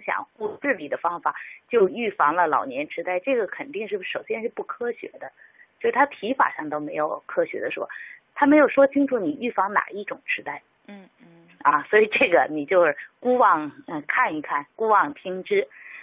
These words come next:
Speaker 1: 啊，它有一些说法呢，倒是不一定是多么大的错误。比如说喝一点红葡萄酒，我们知道红葡萄酒里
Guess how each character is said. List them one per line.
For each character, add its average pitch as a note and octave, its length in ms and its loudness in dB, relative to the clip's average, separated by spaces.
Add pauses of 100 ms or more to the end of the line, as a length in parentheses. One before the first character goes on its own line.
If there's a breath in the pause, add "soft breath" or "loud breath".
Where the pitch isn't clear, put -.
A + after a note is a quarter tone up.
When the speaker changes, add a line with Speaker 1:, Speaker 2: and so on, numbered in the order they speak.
(140 loud breath)
Speaker 1:
啊， D3+ 240 0 (360 loud breath)
它 F4 160 4
有 A3 180 4
一 F3+ 80 -2
些 C#4 220 0
说 E4 260 0
法 - 320 -2
呢， D#3 180 -4 (400)
倒 C4+ 200 4
是 G#3 160 -6
不 D4 200 -4
一 F#3+ 240 -6
定 B3+ 220 -4
是 F3 320 0 (300 soft breath)
多 F3 180 4
么 C4+ 140 4
大 C4+ 200 2
的 A3 140 -2
错 A3 420 0
误。 E3 200 -12 (100)
比 E3 80 -12
如 G3 140 -2
说 A3+ 180 0
喝 - 180 0
一 B3+ 120 2
点 E3+ 260 -6
红 F#3+ 300 -8
葡 F#3 120 -8
萄 G#3 200 0
酒， - 400 -10 (480 loud breath)
我 G#3+ 100 -6
们 F3+ 140 -4
知 B3+ 180 0
道 G3+ 160 4
红 G#3 180 -8
葡 A#3 120 -6
萄 A3+ 160 -6
酒 - 260 -6
里 - 260 -8